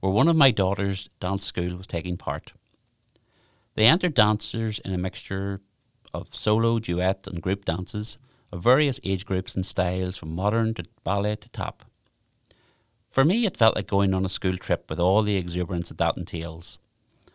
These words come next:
All the parents and kids getting on the bus at, at an ungodly hour, travelling to the airport together,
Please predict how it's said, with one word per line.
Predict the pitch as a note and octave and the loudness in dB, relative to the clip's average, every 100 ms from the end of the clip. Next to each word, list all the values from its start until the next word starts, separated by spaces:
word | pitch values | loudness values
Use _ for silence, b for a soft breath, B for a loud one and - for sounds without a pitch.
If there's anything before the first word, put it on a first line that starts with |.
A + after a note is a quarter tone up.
| b | b
All | b G2+ A#2+ | b 6 6
the | B2+ | 6
parents | A#2+ B2 B2 | 4 4 2
and | B2 | -2
kids | - G2+ G#2 - | 0 2 2 0
getting | G2 G#2 | 0 2
on | A2+ | 2
the | A2+ | 2
bus | F#2+ G2+ - - | 4 4 2 -2
at, | F#2 - | -6 -6
at | F#2+ | -4
an | F#2 | -2
ungodly | F#2 E2+ F#2 G2 A2 A2 | -2 0 6 6 6 0
hour, | F#2 G2 G2+ - b b b b | 0 -2 -4 -8 b b b b
travelling | - F2 G#2 B2 | -4 2 4 4
to | A#2 | 4
the | A2+ | 4
airport | A2+ A2 A#2 A2+ | 2 2 -2 -4
together, | G#2 F#2+ G2 A2 | 0 0 0 -2